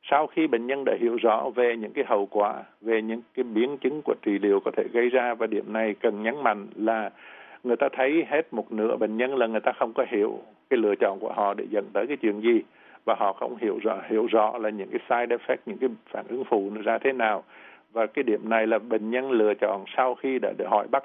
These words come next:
sĩ hiểu rõ về những cái hậu quả và biến chứng của trị liệu có thể gây ra. Và trong cái bài này tôi cũng xin nói vào chi tiết vì cái điểm này nó rất quan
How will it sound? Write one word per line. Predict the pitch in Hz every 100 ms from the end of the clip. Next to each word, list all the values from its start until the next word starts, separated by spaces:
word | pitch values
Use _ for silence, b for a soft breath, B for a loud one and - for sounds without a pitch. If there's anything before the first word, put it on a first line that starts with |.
| -
sĩ | 110 -
hiểu | 110 110
rõ | 104 101 107
về | 110 110
những | 107 98
cái | 120 110 95 B B B B
hậu | - 101 98
quả | 104 107 113
và | 104
biến | 107 135
chứng | 120 135
của | 139 104
trị | -
liệu | 95 98
có | 92 120
thể | 104
gây | 101 113
ra. | 120 120 110 B B B
Và | - 113
trong | 123 123
cái |
bài | 131 110 107
này | 107
tôi | 104 113
cũng | - -
xin | 117
nói | 113 131
vào | 120
chi | - 123
tiết | - 139 143
vì | 95 110
cái | 101 123
điểm | 98 107
này | 107
nó | 110
rất | 123 131
quan | 127 123